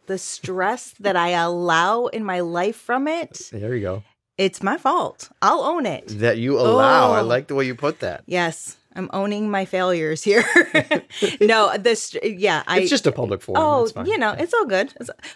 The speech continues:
Speaker 1: well, you know, I was just, I just came from a meeting where they asked, "What's one thing that people don't know about you?" And my answer was nothing, because I pretty much, it's out there.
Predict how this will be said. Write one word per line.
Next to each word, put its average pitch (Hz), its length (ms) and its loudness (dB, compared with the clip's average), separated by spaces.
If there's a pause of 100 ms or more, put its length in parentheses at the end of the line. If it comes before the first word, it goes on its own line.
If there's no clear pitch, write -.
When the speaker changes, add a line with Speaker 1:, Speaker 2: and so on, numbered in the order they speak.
Speaker 1:
well, 247 480 2
you 240 200 -4
know, 214 220 2
I 208 100 2
was 208 160 -2
just, 240 280 -4
I 196 100 0
just 233 180 -4
came 240 180 -2
from 220 140 -2
a 208 60 -2
meeting 190 360 -2
where 180 100 0
they 170 160 0
asked, 170 260 -4
"What's - 340 -6
one 202 280 -4
thing 196 240 -4
that 175 140 -4
people 185 220 -4
don't 170 160 -2
know 170 160 -2
about 196 280 -2
you?" 196 280 -2
And 165 300 -4
my 160 120 -4
answer 160 260 -8
was 160 140 -6
nothing, 139 600 -8
because 143 480 -10
I 143 100 -6
pretty 151 240 -10
much, - 340 -14
it's 196 220 -6
out 156 180 -6
there. 123 280 -10